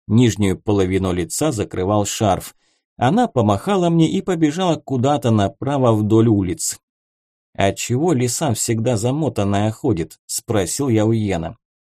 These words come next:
«Не знаю, может, у неё улыбка, как у Китаны из Mortal Kombat». «Да иди ты!» «Да кто её знает? Может, специально загадочности напускает,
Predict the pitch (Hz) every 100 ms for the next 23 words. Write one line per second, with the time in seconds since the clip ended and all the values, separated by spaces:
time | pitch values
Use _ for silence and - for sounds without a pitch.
0 | _ _ 123 214 202 190 180 170 151 117
1 | 143 196 196 175 160 160 147 139 160 220
2 | 220 113 107 120 131 120 151 - 139 110
3 | 98 - 107 127 131 104 - 104 - 120
4 | 123 92 - _ _ _ _ 110 92 107
5 | 98 85 92 160 135 - _ _ _ _
6 | _ - 113 190 - 311 285 135 113 110
7 | 90 73 - - 262 262 196 - 180 -
8 | 151 156 139 139 113 123 117 - 120 113
9 | 120 110 - 110 - 110 101 92 - -